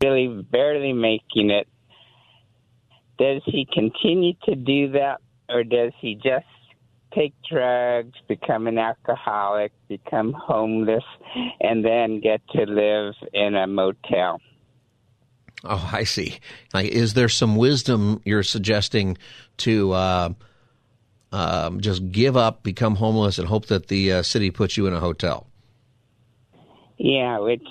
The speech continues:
Speaker 1: seems to be a lot easier than, um, going through all the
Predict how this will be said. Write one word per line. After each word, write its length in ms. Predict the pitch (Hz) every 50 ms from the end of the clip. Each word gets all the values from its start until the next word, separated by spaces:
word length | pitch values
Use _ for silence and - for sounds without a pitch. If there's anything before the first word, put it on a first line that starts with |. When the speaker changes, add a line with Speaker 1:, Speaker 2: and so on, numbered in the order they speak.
| - -
Speaker 1:
seems 240 | 143 135 139 143 - - -
to 180 | 139 127 117
be 200 | 113 117 117 113
a 40 | 110
lot 300 | 104 107 104 104 110 107
easier 720 | 107 104 104 104 101 101 - - 104 98 98 98 95 98 92
than, 460 | 82 101 95 95 95 95 98 90 80 - -
um, 460 | 98 95 95 95 92 92 92 92 110 - _ _ - _ - - - - - - - - - _ _ _ -
going 380 | 110 117 120 120 117 113 117 - - -
through 220 | - 120 113 110 101
all 260 | 101 104 107 107 107
the 120 | 98 104